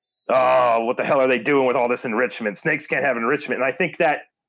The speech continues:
kinda goes back to studies like that, and that there's this negative connotation with it. And, you know, I would make the argument, if we're keeping these animals in human care,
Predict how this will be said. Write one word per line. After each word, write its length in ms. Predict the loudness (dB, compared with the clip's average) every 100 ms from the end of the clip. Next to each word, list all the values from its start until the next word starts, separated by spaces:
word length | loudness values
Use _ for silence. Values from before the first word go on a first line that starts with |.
| _ _ -8
kinda 180 | -4
goes 220 | 0 0 0
back 300 | 0 0 -4
to 80 |
studies 360 | -4 0 0 0
like 200 | -2 -2
that, 300 | 0 0 0
and 100 | -2
that 120 | -2 0
there's 200 | -2 0
this 160 | -4
negative 340 | -2 0 2 0
connotation 720 | -2 -2 0 -2 0 -4 -4
with 180 | -2 0
it. 200 | 0 -4 _ _ _ _ _ -8
And, 300 | -2 -2 -2 -2
you 60 |
know, 60 | -2
I 140 | 2 2
would 140 | 2
make 180 | 0 -2
the 100 | 0
argument, 480 | 0 0 0 -2 -2
if 140 | -4 -4
we're 100 | -4
keeping 300 | -2 -2 0
these 160 | 0
animals 400 | 0 0 0 -2
in 80 | -4
human 220 | -2 -2
care, 520 | -2 0 2 2 0